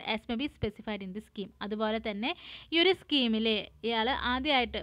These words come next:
പുതിയതായിട്ട് ജോയിൻ ചെയ്തിട്ടുള്ള ഒരു ന്യൂ റീട്ടെയിൽ ഇൻവെസ്റ്റർ ആയിരിക്കണം. അതുപോലെ തന്നെ the investment is made in such listed equity shares or listed units as may be specified in the scheme. സ്കീമിൽ പറയുന്ന, ആ, പ്രകാരം തന്നെയായിരിക്കണം ഈ ഒരു ഇൻവെസ്റ്റ്മെന്റിൽ അയാൾ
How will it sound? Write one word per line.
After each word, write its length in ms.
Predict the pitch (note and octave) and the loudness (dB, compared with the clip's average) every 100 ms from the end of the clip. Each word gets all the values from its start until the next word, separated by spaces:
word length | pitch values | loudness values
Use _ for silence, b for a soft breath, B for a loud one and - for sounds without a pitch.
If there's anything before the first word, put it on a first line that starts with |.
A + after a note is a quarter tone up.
| - | -4
പുതിയതായിട്ട് 680 | C#4 C#4+ F#4 F#4 C#4 B3 | -2 4 6 6 4 0
ജോയിൻ 280 | B3+ A#3+ A3+ | -2 -2 -2
ചെയ്തിട്ടുള്ള 360 | A3+ G#3 G3+ G#3+ | -4 -8 -8 -6
ഒരു 140 | G#3+ - - | -6 -6 -6
ന്യൂ 200 | C4 F4+ | -4 -2
റീട്ടെയിൽ 400 | F4+ C#4 - A#3 | 0 0 -2 -2
ഇൻവെസ്റ്റർ 440 | A#3+ G3+ G3+ - G3 | -2 -4 -4 -4 -4
ആയിരിക്കണം. 460 | F#3+ F#3 G3+ G3+ - - - B B B B | -2 -2 -2 -2 -4 -8 -10 B B B B
അതുപോലെ 340 | A#3+ A#3 B3+ B3 | -4 4 4 4
തന്നെ 240 | B3+ B3 | 2 0
the 120 | B3 C4+ - | -2 -4 -4
investment 540 | B3+ D#4 F4+ D4+ C#4+ | 2 2 2 0 0
is 180 | B3+ C4+ | -2 -4
made 280 | B3 A#3+ A#3+ | -2 0 2
in 100 | B3 | 0
such 220 | A#3 B3+ A#3 | 0 -2 -2
listed 300 | A#3+ - E4 | -6 -2 -4
equity 300 | - D#4 G4+ | -2 -2 0
shares 380 | D4+ A3+ A3 A3 | 2 0 0 0
or 80 | A3+ | -2
listed 300 | A3 A3+ C4 | -4 -2 -4
units 360 | C4 C4+ B3 | -2 -4 -4
as 160 | A#3 A3 | -4 -6
may 120 | A3 | -6
be 80 | A3+ | -8
specified 420 | A3 G#3 - G#3+ | -6 -8 -6 -8
in 80 | G3+ | -6
the 60 | A3+ | -10
scheme. 240 | - A3 - B B | -8 -10 -10 B B
സ്കീമിൽ 480 | _ - D#4+ D#4+ E4+ F#4+ | _ 2 4 6 4 4
പറയുന്ന, 520 | E4+ B3+ B3 A#3 A#3+ E4+ D#4 | 6 4 2 -2 0 2 2
ആ, 120 | A3 A3 G#3+ | 0 -4 -2
പ്രകാരം 480 | A#3 A3+ A#3 B3+ C4+ | -2 2 2 2 0
തന്നെയായിരിക്കണം 760 | A#3+ C4+ F#4+ D#4 A3+ A3+ A3+ | -2 -2 0 2 0 -2 -2
ഈ 80 | A3+ A3 | -2 -2
ഒരു 160 | A3 C#4 B B | -2 -6 B B
ഇൻവെസ്റ്റ്മെന്റിൽ 600 | A#3+ A3+ A3 A3+ A3 G#3 A#3 | 0 2 2 0 -2 0 0
അയാൾ 280 | A3+ G#3 | 0 -2